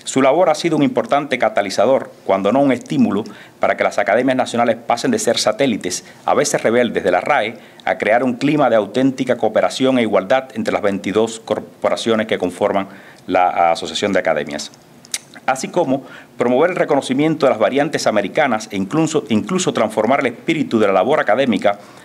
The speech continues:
hacia una misión más realista y necesaria, la del mantenimiento de la unidad básica del idioma a partir de respetar las diferencias. Varias obras suyas atestiguan este colosal empeño, pero bastaría citar tres. La coordinación del Diccionario de Americanismo, una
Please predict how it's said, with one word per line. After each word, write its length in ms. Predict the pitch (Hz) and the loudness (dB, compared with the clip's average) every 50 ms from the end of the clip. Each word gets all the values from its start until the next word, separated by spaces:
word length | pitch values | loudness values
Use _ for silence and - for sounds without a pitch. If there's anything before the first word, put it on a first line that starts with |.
| - - | -10 -4
hacia 220 | - 113 - - 185 | -4 -2 0 0 0
una 100 | 175 165 | 0 0
misión 360 | 151 135 - - 170 160 156 | 0 -2 0 0 0 2 2
más 140 | 165 156 - | 0 0 2
realista 420 | 147 131 127 131 113 - - 131 | 2 0 0 0 -4 -4 -2 -2
y 60 | 110 | 0
necesaria, 560 | 107 98 98 92 - - 90 80 82 76 73 - - - - - - - - - | 0 -2 -2 -4 0 0 0 0 0 -6 -6 -8 -10 -20 -20 -20 -20 -20 -4 0
la 100 | 101 107 | 2 2
del 120 | 110 110 | 2 2
mantenimiento 720 | 117 113 104 107 110 117 107 107 120 147 156 160 - 156 151 | 2 0 0 0 -2 0 2 2 4 4 2 0 0 0 2
de 100 | 139 123 | 2 4
la 80 | 110 107 | 2 2
unidad 360 | 104 98 104 127 135 127 110 | 0 2 2 0 0 0 0
básica 400 | 127 135 139 - - - 135 123 | -2 -2 -2 -2 -6 -4 -4 -2
del 120 | 110 98 | 0 0
idioma 400 | 95 92 110 131 135 143 143 - - | -2 0 2 2 2 2 0 -2 0
a 120 | 104 101 - | -2 -2 -2
partir 300 | 95 92 - 120 120 120 | -2 -8 -4 -4 -2 -2
de 100 | 120 - | -2 -4
respetar 420 | 107 104 - 98 92 101 104 107 | -4 -4 -4 -2 0 0 0 0
las 120 | 104 92 | 0 -4
diferencias. 720 | - 87 - 87 82 76 76 - - - - - - - - - - - - - - - - - - - - - - - - - - - | -4 -4 -4 -4 -2 -2 -6 -8 -8 -10 -10 -10 -12 -14 -18 -20 -20 -20 -20 -20 -20 -20 -20 -20 -20 -20 -20 -20 -20 -20 -20 -20 -10 -2
Varias 320 | 135 - 320 185 - - | 0 2 2 2 2 2
obras 200 | 190 180 156 - | 2 2 2 0
suyas 240 | - 196 175 151 143 | 0 0 0 2 2
atestiguan 480 | 135 123 117 - 160 165 147 139 139 | 0 -2 -2 -2 0 2 2 4 2
este 180 | 147 139 - 127 | 2 0 -2 -2
colosal 340 | 113 127 120 117 - 131 123 | 0 0 -2 0 0 0 0
empeño, 460 | 110 110 110 156 147 117 98 92 92 | 0 0 2 2 2 2 2 0 0
pero 160 | 90 90 90 | 2 2 2
bastaría 360 | 98 98 - - 101 120 131 | 2 2 0 0 0 0 0
citar 300 | 123 - 123 117 110 110 | -4 -2 0 -2 -2 0
tres. 360 | - - 90 - - - - - - | -2 -4 -4 -4 -6 -14 -16 -16 -4
La 120 | - 95 92 | -4 -2 -2
coordinación 460 | - 92 87 98 98 95 - 143 139 | -2 -2 0 0 -2 0 0 0 0
del 140 | 135 113 98 | 0 0 -2
Diccionario 420 | 95 - - 104 104 117 120 120 | -4 -4 -2 0 0 0 2 2
de 60 | 110 | 2
Americanismo, 580 | 104 104 92 95 - 98 - 113 107 104 104 104 - - - - - - - - - | 2 2 -2 0 0 -2 -2 -2 -6 -6 -8 -8 -10 -16 -20 -20 -20 -20 -20 -20 -10
una 180 | - - 101 | -4 -4 -4